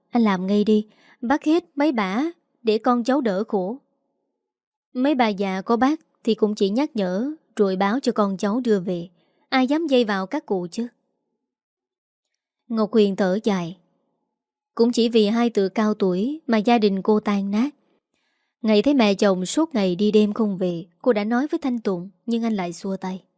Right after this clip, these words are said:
"Mẹ già rồi, để mẹ thoải mái một chút đi. Cũng còn bao lâu nữa đâu mà khắt khe với cụ làm gì." Nhưng lần này cô sẽ dứt khoát để xem Thanh Tùng sẽ trả lời như thế nào. Suốt ngày Thanh Tùng không tập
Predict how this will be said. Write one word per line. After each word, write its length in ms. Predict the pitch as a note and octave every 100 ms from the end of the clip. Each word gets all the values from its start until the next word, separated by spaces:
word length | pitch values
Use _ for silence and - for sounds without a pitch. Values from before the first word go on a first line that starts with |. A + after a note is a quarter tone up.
| _ _ _ _ _ _ _ _ _ _ _
"Mẹ 200 | G#3+ G#3
già 280 | G#3 G#3 G#3
rồi, 240 | G#3+ G#3
để 100 | G3+
mẹ 180 | B3 G3
thoải 220 | G3+ F#3+
mái 220 | A3+ A#3
một 220 | C#4+ F#3 -
chút 200 | B3 G#3
đi. 220 | G3+ G3 _ _ _ _
Cũng 200 | A3+ C#4
còn 240 | B3 G#3+
bao 180 | G#3+ A#3
lâu 200 | B3 B3
nữa 140 | G#3+ A3
đâu 300 | A#3 A#3 A3+
mà 160 | G3+
khắt 220 | F#3+ E4
khe 180 | - A#3+
với 140 | A3+ D4
cụ 180 | G3
làm 260 | F3+ F3+ F3
gì." 300 | F#3 F3 F3 _ _ _ _ _ _ _ _ _ _ _ _ _
Nhưng 180 | B3 C4
lần 200 | A#3+ G#3+
này 220 | G#3+ G#3+
cô 160 | G#3 A#3+
sẽ 180 | A3 F3+
dứt 240 | F3 A3
khoát 280 | A3 A3 C4 _ _ -
để 140 | A3+
xem 220 | A#3 C4
Thanh 180 | C4 B3+
Tùng 260 | A#3 G3 F#3+
sẽ 160 | G#3+
trả 240 | A3 G3 G#3+
lời 260 | G#3+ F3+
như 180 | F3 F#3+
thế 120 | G#3+
nào. 300 | G#3+ D#3 F#3 _ _ _ _ _ _ _ _ _ _ _ _ _
Suốt 280 | - E4 D#4+
ngày 140 | G#3+
Thanh 200 | G3+ A#3
Tùng 280 | A3 G3 F#3
không 200 | A#3 G#3+
tập 160 | A#3